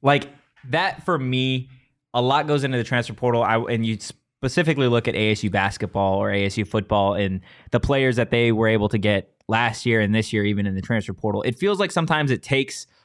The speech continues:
a little bit of time for transfers in those sports to just, whether it be get synergy or chemistry at all. For A S U baseball, that wasn't the case. Like, it was immediate. Their very first series, they were able to get some dubs. And that is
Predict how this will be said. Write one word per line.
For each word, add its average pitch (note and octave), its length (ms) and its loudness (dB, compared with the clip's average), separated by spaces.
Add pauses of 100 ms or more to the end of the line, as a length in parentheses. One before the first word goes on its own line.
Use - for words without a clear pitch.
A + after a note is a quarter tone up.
(140)
a B2+ 60 2
little C3 240 2
bit A#2+ 140 2
of A2+ 120 0
time A2 560 0 (280)
for A2+ 80 -2
transfers A#2 600 -2
in G#2+ 160 -2
those G#2 240 0
sports A2+ 400 -2
to G#2+ 100 -4
just, G2 200 -6 (160)
whether A2 220 2
it G2 80 0
be F#2 220 -6 (220)
get F#2+ 140 -4
synergy C#3 720 2
or G2 220 0 (320)
chemistry B2 480 0
at G2 60 0
all. B2 400 0 (420)
For C3 120 2
A C#3 140 2
S C#3 100 -2
U C3 60 0
baseball, A#2 360 2
that G2+ 100 2
wasn't G2+ 260 0
the F2 60 -8
case. F2 340 -12
Like, G#2 180 0
it A2+ 200 -2
was G#2 380 2
immediate. G#2 640 0
Their G2+ 140 -2
very A#2 260 2
first A2 720 -2
series, G2 600 -4 (340)
they A2+ 100 2
were A2 140 4
able A2 140 2
to A2 40 2
get A2+ 160 0
some B2 120 -2
dubs. - 380 -2 (120)
And A#2+ 140 2
that A#2+ 140 4
is A2+ 360 0